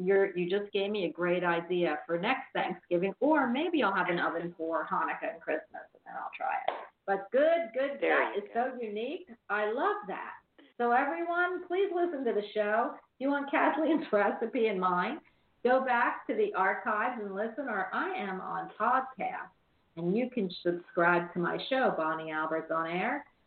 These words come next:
Speaker 1: and you can take me anywhere. So ask us the question, Kathleen. Actually, you can ask
Speaker 2: Well, I
Speaker 1: Jerry
Speaker 2: wanted
Speaker 1: the question.
Speaker 2: to
Speaker 1: He's getting
Speaker 2: Yes,
Speaker 1: too
Speaker 2: I wanted
Speaker 1: hungry. You
Speaker 2: to
Speaker 1: better
Speaker 2: tell
Speaker 1: ask him.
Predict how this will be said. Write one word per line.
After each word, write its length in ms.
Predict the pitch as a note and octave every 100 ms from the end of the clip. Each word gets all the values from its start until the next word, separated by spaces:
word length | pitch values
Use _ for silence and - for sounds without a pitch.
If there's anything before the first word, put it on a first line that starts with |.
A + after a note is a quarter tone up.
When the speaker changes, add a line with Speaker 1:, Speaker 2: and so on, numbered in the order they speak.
| _
Speaker 1:
and 100 | F3
you 120 | G3
can 160 | G#3 F3
take 260 | F3 F3 G#3
me 140 | G#3+
anywhere. 680 | F#3 E3 D#3+ E3 D#3 D#3 - _ _ _ -
So 380 | G#3+ G#3+ G#3 - - -
ask 320 | A#3 C#4+ -
us 100 | F4+ F4
the 60 | F4+
question, 680 | - C#4+ C#4+ C#4+ - B3 B3+
Kathleen. 720 | A3 F#3+ F#3+ F#3 F#3 F3+ G3+ -
Actually, 460 | G#3 B3 C4 B3+ A#3
you 140 | A3+
can 120 | C4
ask 240 | G#3+ G3+ G#3
Speaker 2:
Well, 120 | A#3+
I 120 | G3+
Speaker 1:
Jerry 100 | F#3
Speaker 2:
wanted 220 | A#3 C4+ C4+
Speaker 1:
the 40 |
question. 260 | - - A#3+
Speaker 2:
to 120 | A3 - _ _ _ _ _ -
Speaker 1:
He's 140 | F#3+
getting 180 | A3 G#3+
Speaker 2:
Yes, 140 | F#3+ D#3
Speaker 1:
too 100 | F#3+
Speaker 2:
I 80 | G3+
wanted 80 | G3+
Speaker 1:
hungry. 180 | A#3
You 60 | -
Speaker 2:
to 60 | -
Speaker 1:
better 200 | F3 E3
Speaker 2:
tell 120 | E3
Speaker 1:
ask 280 | - F3 -
him. 120 | -